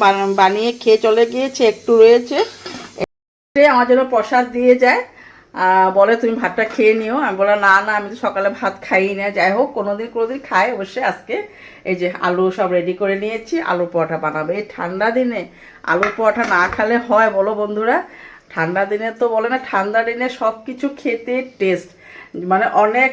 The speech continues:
শাক সবজি সব কিছুই পাওয়া যায়, যেইটাই রান্না করা যায় সেইটাই ভালো লাগে, তাই না বন্ধুরা? তো আজকে ফার্স্ট টাইম ঠান্ডা দিনে ধনিয়া পাতা দিয়ে আলু, আলু পরোটা বানাচ্ছি। তো চলো বানিয়ে নিই, তারপরে আবার আসছি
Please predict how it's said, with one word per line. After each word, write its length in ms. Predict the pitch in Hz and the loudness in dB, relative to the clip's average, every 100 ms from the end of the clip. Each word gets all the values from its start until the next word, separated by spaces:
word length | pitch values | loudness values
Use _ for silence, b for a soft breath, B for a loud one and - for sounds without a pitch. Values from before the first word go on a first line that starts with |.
| - | -4
শাক 280 | - 208 226 - | 0 2 2 -2
সবজি 300 | - 220 220 240 - | -4 -4 -4 -8 -6
সব 100 | 226 | -6
কিছুই 280 | - 240 254 247 | -8 -8 -8 -2
পাওয়া 220 | 202 196 208 | 2 4 2
যায়, 160 | 214 233 214 | 2 -2 4
যেইটাই 380 | 208 208 233 240 | 4 4 0 2
রান্না 240 | 214 196 202 202 | 2 2 -2 0
করা 200 | 202 208 208 | 2 2 2
যায় 140 | 269 320 | -2 -4
সেইটাই 360 | 226 214 214 214 208 | 2 2 6 6 6
ভালো 160 | 160 165 | 2 0
লাগে, 180 | 160 170 | -2 -4
তাই 100 | 226 240 | -6 -4
না 40 | 269 | -4
বন্ধুরা? 280 | 277 285 349 466 B B B B B | -2 0 0 -2 B B B B B
তো 40 | - | 2
আজকে 280 | 196 202 - 254 | 2 2 -4 0
ফার্স্ট 240 | 254 254 - | 2 2 0
টাইম 140 | 277 277 | -2 -2
ঠান্ডা 200 | 202 208 | -2 -2
দিনে 180 | 214 240 247 | -4 -6 -6
ধনিয়া 220 | 190 202 208 | -2 0 0
পাতা 220 | 202 226 220 | 0 -2 0
দিয়ে 160 | 359 508 B B B B - 170 | -2 -4 B B B B -2 0
আলু, 160 | 175 180 180 175 - - | 2 0 -2 -2 0 2
আলু 140 | 190 190 | 2 0
পরোটা 300 | 185 170 180 | 0 0 0
বানাচ্ছি। 500 | 160 151 151 - - 160 - | -2 -2 -4 -8 -12 -12 -10
তো 60 | |
চলো 300 | 185 233 196 170 | -4 -2 0 0
বানিয়ে 280 | 170 170 196 220 | -2 -2 -4 -6
নিই, 100 | 277 | -2
তারপরে 340 | 233 180 180 196 208 | 0 0 0 0 0
আবার 140 | 214 208 | -2 -2
আসছি 180 | 185 - | -2 -6